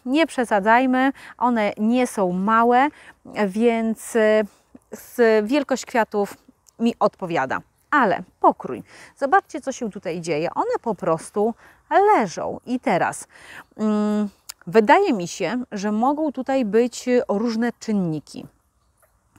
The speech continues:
Wiosna była dość zimna, długa, zanim to się wszystko rozkręciło.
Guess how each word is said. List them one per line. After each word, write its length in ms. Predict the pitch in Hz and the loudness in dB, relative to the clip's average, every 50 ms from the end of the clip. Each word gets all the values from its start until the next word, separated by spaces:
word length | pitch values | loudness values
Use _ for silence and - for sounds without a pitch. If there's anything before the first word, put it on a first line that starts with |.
| _ _ - | _ _ -6
Wiosna 540 | 196 196 233 285 - - - - 180 156 208 | 0 4 6 6 6 4 0 -4 -4 -4 -2
była 320 | 208 202 226 233 247 240 214 | 0 0 2 4 4 2 2
dość 280 | 190 190 180 - - | 0 -2 -4 -4 -8
zimna, 540 | - 180 160 190 214 208 196 196 190 190 190 | -12 -8 -4 -4 -4 -2 -2 -2 -2 -2 -2
długa, 380 | 165 165 175 190 202 190 196 196 | -4 -4 -4 -4 -2 -2 -2 -2
zanim 160 | 202 196 196 | -2 -4 -6
to 80 | - | -8
się 120 | 185 - 196 | -8 -10 -10
wszystko 340 | - - 208 - - - 185 | -10 -10 -14 -10 -6 -4 -4
rozkręciło. 720 | 190 - - - 185 196 190 - 202 196 185 190 196 | -4 -4 -8 -8 -6 -6 -6 -4 -2 2 2 2 2